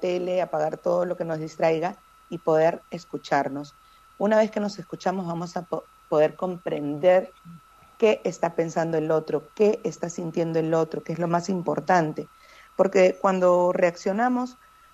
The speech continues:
pues nuestros hijos de pronto, no sé, sacaron una mala nota y quieren contarnos, ¿no? Por ejemplo, algo que pasa muy seguido,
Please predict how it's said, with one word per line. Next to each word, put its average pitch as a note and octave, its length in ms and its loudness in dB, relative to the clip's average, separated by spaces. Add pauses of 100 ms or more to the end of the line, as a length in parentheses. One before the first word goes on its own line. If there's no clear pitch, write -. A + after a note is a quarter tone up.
pues F#3+ 200 0
nuestros F#3 380 -6
hijos A#3 360 -8 (400)
de F#3+ 140 0
pronto, G#3+ 1200 0
no F#3 300 -8
sé, A3 220 2
sacaron F#3 400 0
una F#3 180 -4
mala F3+ 240 -2
nota F#3+ 540 -4 (340)
y F3+ 100 -10
quieren A#3+ 280 2
contarnos, E3+ 1000 0
¿no? E3 380 -8
Por D#3 100 -2
ejemplo, E3+ 340 -6
algo F3 220 0
que - 100 -8
pasa E3 280 -6
muy E3 220 -8
seguido, E3 580 -6